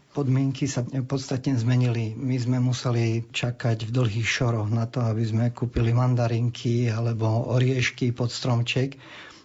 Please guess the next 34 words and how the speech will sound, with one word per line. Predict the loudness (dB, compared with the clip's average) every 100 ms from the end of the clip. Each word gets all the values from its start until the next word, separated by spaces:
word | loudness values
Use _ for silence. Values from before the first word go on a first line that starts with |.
| 0
E, | 0
takisto | 2 0 0 0 0 0 0
na | 0 0 0
stromčeky | -2 -2 -2 -4 -4 -4
sa | -2
čakalo, | -2 -2 0 0 2 2
veľmi | 2 2 2
ťažko | 0 -2 0 -2
sa | -2 -4
zháňali. | -2 0 2 2 2 2 -2 -4 -12
Dnes | -2 2 2 0 -4 -4
s | -4 -4
tým | 0 0 0
problém | 0 0 2 2
nemáme, | 2 2 0 0
to | -2 -4
znamená, | -2 -2 0 0 -2 -4 -18 _ _
mohli | 0 2 2
by | 2 0
sme | 0
povedať, | 0 0 2 2
že | 2
sme | 2 0 -2 -10 -16 -6
si | 0
ušetrili | 0 0 -2 0 0 2
viacej | 0 0 -2
času. | 0 -2 -2 -2 -2
No | -2 -4 -8 _ -2
len | 2 4 4
neviem, | 2 2 0 0
či | -2
ten | -2 -2 0
čas, | 0 0 0 -4
ktorý | -6 -2 0 -2